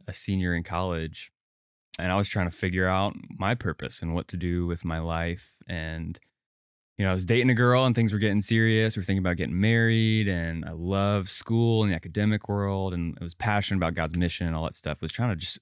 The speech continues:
all that stuff was swirling around in my brain. And, you know, I grew up at Mountain, and Ben, we've known each other for a long time. And there I was, I was a college senior, and I picked up the phone, and I remember calling you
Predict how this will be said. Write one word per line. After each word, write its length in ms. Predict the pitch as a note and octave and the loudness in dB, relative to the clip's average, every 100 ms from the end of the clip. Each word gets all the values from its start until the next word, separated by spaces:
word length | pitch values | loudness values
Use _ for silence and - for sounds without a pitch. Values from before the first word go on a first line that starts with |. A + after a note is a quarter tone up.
| _ - | _ 0
all 140 | A2 | 4
that 100 | C3+ | 4
stuff 260 | - C#3+ A#2+ | 2 2 0
was 100 | F#2+ | -2
swirling 500 | - A2+ A2 A2+ A2 | -6 0 2 4 4
around 320 | G#2 F#2 F2+ | 4 4 2
in 60 | F2 | 0
my 120 | D#2+ | -4
brain. 580 | D#2 D#2 D#2 D#2 D#2 D#2 _ _ _ _ - | -6 -6 -6 -6 -6 -10 _ _ _ _ -6
And, 360 | F2+ E2 E2 | -4 -2 0
you 60 | F2+ | 0
know, 60 | |
I 60 | F2 | 2
grew 140 | F#2 | 2
up 80 | F2 | 0
at 80 | D2+ | 0
Mountain, 320 | E2 - F2 | -2 -2 -2
and 180 | D#2+ D#2+ | -2 -2
Ben, 160 | D#2+ E2 | -2 -2
we've 140 | E2+ | -2
known 160 | E2 D#2 | -2 -4
each 100 | - | -6
other 140 | D2+ | -8
for 140 | D#2+ E2 | -8 -8
a 20 | |
long 160 | E2 | -8
time. 320 | D2+ D#2+ D#2+ E2 | -8 -8 -6 -6
And 240 | E2 - | -6 -4
there 160 | E2 D#2+ | -2 0
I 40 | |
was, 200 | F2+ G#2 | 2 0
I 40 | |
was 80 | D#2+ | -2
a 20 | |
college 280 | E2 E2+ E2+ | -6 -4 -4
senior, 440 | - G#2 F#2+ F2 D#2 | 2 2 4 0 -2
and 100 | E2+ | -6
I 60 | |
picked 240 | F2 G2+ - | -4 -6 -6
up 80 | - | -8
the 80 | |
phone, 220 | F2 F#2+ F2+ | -4 -2 0
and 100 | E2+ | 2
I 40 | |
remember 260 | F2+ G#2 G2+ | 2 2 2
calling 360 | - A2+ G#2 | 2 4 4
you 540 | F#2 G#2 C3+ G#2 G2 | 6 6 6 6 4